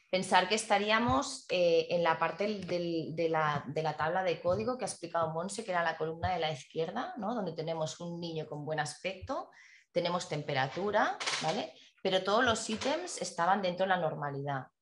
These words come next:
¿vale? Hemos visto que está la frecuencia cardíaca, está todo justo, pero no está pasado. Entonces tenemos una frecuencia cardíaca de ciento veinte, es un niño de tres años,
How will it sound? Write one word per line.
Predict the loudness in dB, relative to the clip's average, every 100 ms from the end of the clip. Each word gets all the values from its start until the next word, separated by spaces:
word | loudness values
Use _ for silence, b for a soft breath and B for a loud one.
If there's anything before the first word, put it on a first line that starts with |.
| -20 b b
¿vale? | -4 -2 -2 -4
Hemos | -2 -2 -2
visto | -4 0 0
que | 2
está | 0 2 2
la | 2
frecuencia | 0 -2 -2 -2 -2
cardíaca, | -2 0 -2 -2
está | -4 0
todo | 0 0
justo, | -2 -6 -6 -8 -6
pero | -2
no | -2 -2
está | 0 0
pasado. | 0 -4 -4 -4
Entonces | -4 -2 -2 -2
tenemos | -2 0
una | 0 0
frecuencia | 0 0 0
cardíaca | 2 2 2 2
de | 0
ciento | -2 -2 4
veinte, | 4 4 0 0 0
es | -2 -4
un | -6
niño | 0
de | 2 2
tres | 2 0 0
años, | 0 0 -2 -6 -16